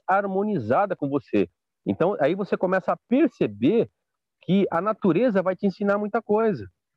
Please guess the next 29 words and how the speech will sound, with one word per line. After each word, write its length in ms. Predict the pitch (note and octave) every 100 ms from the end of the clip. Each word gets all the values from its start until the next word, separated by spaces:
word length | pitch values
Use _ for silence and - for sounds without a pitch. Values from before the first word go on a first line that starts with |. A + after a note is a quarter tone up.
| _ _ _ _ _ _ -
que 60 |
a 60 | E3+
ciência 460 | - F#3 B3 -
da 80 | F#3
natureza 500 | F3 E3 C#3 G3 G3+
vai 140 | D#3+ E3
te 120 | F3
ensinar 340 | D#3 E3 F#3
tudo 240 | - C4 B3+
que 80 |
você 200 | A#3 G3
precisa 400 | A3+ G#3 - G3+
na 100 | G#3
sua 200 | G3+ C4
vida. 380 | C#4 A#3+ B3 G#2+ - _ _ _ -
Então, 400 | B2+ G#3+ C#4 - _ _ -
é, 380 | E3 D3+ C#3
esse 140 | C3+ -
aspecto, 500 | F#3 - F3+ F3 D3+
é, 300 | B2+ C#3 C#3
eu 80 | D#3+
tô 120 | F#3+
trazendo 300 | G3+ E3+ F3
essa 180 | D#3+ C#3+
fala 280 | D#3 G3
com, 300 | G3 G3 F3
com 160 | D#3 D#3
relação 520 | D3+ D3+ C3+ F3 F#3
à 520 | - C#3 C3+ B2 G#2+